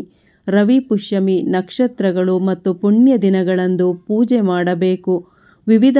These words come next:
ಗಾತ್ರ ಹಾಗೂ ಆಕಾರದ ಶಂಖಗಳನ್ನು ಸಾತ್ವಿಕ ಪೂಜೆಗಳು ಮತ್ತು ಯಜ್ಞಗಳಲ್ಲಿ ಬಳಸಲಾಗುತ್ತದೆ.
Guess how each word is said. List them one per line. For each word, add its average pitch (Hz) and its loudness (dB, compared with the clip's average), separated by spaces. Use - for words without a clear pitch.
ಗಾತ್ರ 196 -2
ಹಾಗೂ 185 0
ಆಕಾರದ 208 -2
ಶಂಖಗಳನ್ನು 196 0
ಸಾತ್ವಿಕ 196 -4
ಪೂಜೆಗಳು 185 -2
ಮತ್ತು 185 -2
ಯಜ್ಞಗಳಲ್ಲಿ 180 -2
ಬಳಸಲಾಗುತ್ತದೆ. 180 -2